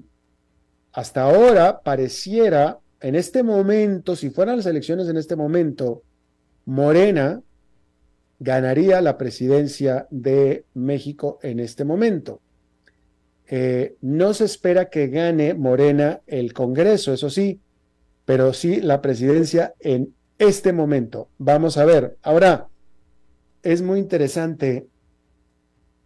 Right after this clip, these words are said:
lo que está pasando y hablando acerca de la reacción del presidente López Obrador en México, como le acabo de mencionar.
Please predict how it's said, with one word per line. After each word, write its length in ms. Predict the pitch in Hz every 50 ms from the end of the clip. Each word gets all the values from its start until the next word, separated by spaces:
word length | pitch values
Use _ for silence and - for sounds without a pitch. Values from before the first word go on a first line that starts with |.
| _ -
lo 220 | 131 123 120 113
que 80 | 117 127
está 180 | - - 135 135
pasando 360 | 170 151 151 156 156 160 156
y 60 | 143
hablando 380 | 123 123 131 135 135 147 156 151
acerca 380 | 143 - 147 143 143 - 156
de 80 | 147 131
la 120 | 127 120
reacción 680 | 117 117 120 117 117 - - 160 156 147 147 147 147 - _ _ _ _ _ _ _ _ -
del 160 | - 131 123 -
presidente 520 | 151 151 135 151 156 147 147 139 160 147
López 300 | 143 143 143 156 139 131
Obrador 340 | 131 123 123 123 131 139 143
en 120 | 143 139
México, 520 | 143 147 139 139 - 113 - - 220 - - _ _ _ _ _ _ _ _ _ _ _ _
como 240 | - - 143 135 131
le 80 | 123 120
acabo 340 | 117 - 151 147 147 147 147
de 100 | 143 139
mencionar. 560 | 139 143 139 151 156 175 180 165 - -